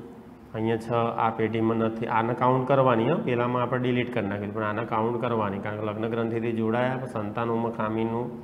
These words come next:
ઉલ્લેખ કરેલો છે એમ ટૂંકમાં. તો શું થયું કહેવાય? ખામી નથી, ખામી છે, ખામી નથી, ખામી છે. એનો મતલબ પેઢી વચ્ચે missing છે એમ.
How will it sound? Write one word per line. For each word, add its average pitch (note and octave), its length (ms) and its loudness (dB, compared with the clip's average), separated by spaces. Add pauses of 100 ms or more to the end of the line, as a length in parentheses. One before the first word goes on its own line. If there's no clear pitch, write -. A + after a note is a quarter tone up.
(1000)
ઉલ્લેખ A2+ 440 0
કરેલો G2+ 400 0
છે G#2+ 140 -8
એમ F#2+ 180 -6
ટૂંકમાં. - 300 -10 (2000)
તો A#2 80 -4
શું C3+ 180 -2
થયું B2+ 280 2
કહેવાય? A#2+ 360 0 (180)
ખામી A#2 240 2
નથી, A#2+ 440 0
ખામી A#2 400 0
છે, B2 400 -4 (220)
ખામી A#2 320 -2
નથી, A#2 680 -4
ખામી A2+ 320 0
છે. A#2+ 500 -2
એનો A#2 160 -2
મતલબ A2+ 260 0
પેઢી A#2+ 380 0
વચ્ચે B2+ 320 0
missing B2 600 0
છે G2 260 -4
એમ. D#2+ 60 -6